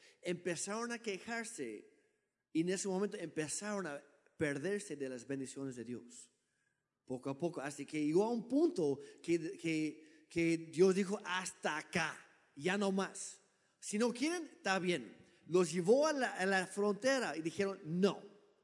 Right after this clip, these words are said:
Y Él les contestó, "Como quieran. Regresen al desierto para vagar como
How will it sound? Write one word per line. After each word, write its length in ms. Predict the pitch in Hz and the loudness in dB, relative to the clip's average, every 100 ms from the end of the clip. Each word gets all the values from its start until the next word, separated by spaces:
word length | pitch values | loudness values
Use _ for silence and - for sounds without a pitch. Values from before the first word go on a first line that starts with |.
| _ _ _ _ _ _ _ _ | _ _ _ _ _ _ _ _
Y 160 | - 139 | -4 2
Él 100 | 185 | 4
les 140 | 202 | 2
contestó, 400 | 196 190 190 214 | 0 -4 -4 -6
"Como 340 | - 151 160 143 | -4 -4 -4 -6
quieran. 480 | - 147 139 110 - - _ _ _ _ _ _ _ _ _ _ _ _ _ - | -10 -8 -6 -8 -16 -20 _ _ _ _ _ _ _ _ _ _ _ _ _ -10
Regresen 500 | 135 151 190 208 214 | -6 -2 -2 -2 -4
al 80 | |
desierto 720 | 190 160 - 190 190 131 107 - - _ _ - | -4 -4 -4 -4 -4 -8 -8 -10 -16 _ _ -8
para 260 | 143 139 | -6 -4
vagar 720 | 127 131 135 170 143 87 - _ _ _ | -6 -6 -6 -6 -8 -10 -16 _ _ _
como 320 | 135 131 | -6 -4